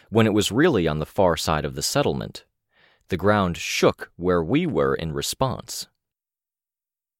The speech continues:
If that wasn't indicator enough of where the focus of the fighting was, I could hear the distant shriek of Ashley's power.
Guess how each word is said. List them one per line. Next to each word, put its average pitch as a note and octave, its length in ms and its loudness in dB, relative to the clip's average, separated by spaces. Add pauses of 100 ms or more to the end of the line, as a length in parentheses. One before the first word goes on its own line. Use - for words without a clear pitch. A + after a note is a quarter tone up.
If A#2 220 0
that C3+ 400 0
wasn't G2 400 0
indicator F2 580 0
enough E2+ 480 -2
of F2+ 140 -2
where F2+ 180 2
the D#2 100 -6
focus F#2 400 0
of C#2 120 -6
the C#2+ 80 -6
fighting A#2 440 0
was, C2+ 420 -4 (420)
I G2+ 80 0
could G2 140 -2
hear C3 260 2
the F2+ 100 -2
distant A#2 420 -4
shriek - 640 -2
of F#2 140 -2
Ashley's D#2+ 440 -2
power. D#2 540 -4